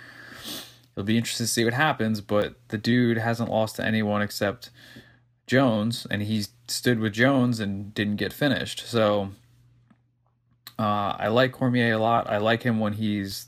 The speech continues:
the fighter, and I'm looking forward to seeing him in Rumble fight. Garbrandt and Dillashaw got picked as coaches for The Ultimate Fighter,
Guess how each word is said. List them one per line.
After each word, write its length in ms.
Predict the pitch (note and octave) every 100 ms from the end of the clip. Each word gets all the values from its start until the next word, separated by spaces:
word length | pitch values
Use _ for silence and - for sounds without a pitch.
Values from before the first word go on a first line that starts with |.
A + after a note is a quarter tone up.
| -
the 140 | G#2+ G2+
fighter, 540 | - G#2 G2+ G#2 G2+ - _ - - - _ _ _
and 100 | F#2
I'm 100 | G2
looking 260 | G#2 - G2
forward 340 | - G2 G2 F#2
to 80 |
seeing 320 | F#2 G2 G2 F#2
him 180 | F#2+
in 80 | F#2
Rumble 300 | F#2 F2 F2
fight. 380 | - F#2 F#2 - - - _ _ _ _ _ _ _ _ -
Garbrandt 580 | C3 C3+ C#3 D3 D3 B2+
and 140 | B2
Dillashaw 800 | B2+ C#3 D3+ - B2 A#2 A#2 A#2+ A#2 - - B2
got 640 | A#2 A2 A2 A2 G2+ - - _ _ -
picked 280 | - B2+ -
as 100 | G#2+
coaches 800 | - - D#3 D#3+ C#3 C3 A#2+ -
for 160 | -
The 80 | A2+
Ultimate 360 | - A2+ - -
Fighter, 720 | B2+ D#3 D#3+ A#2 A2 A#2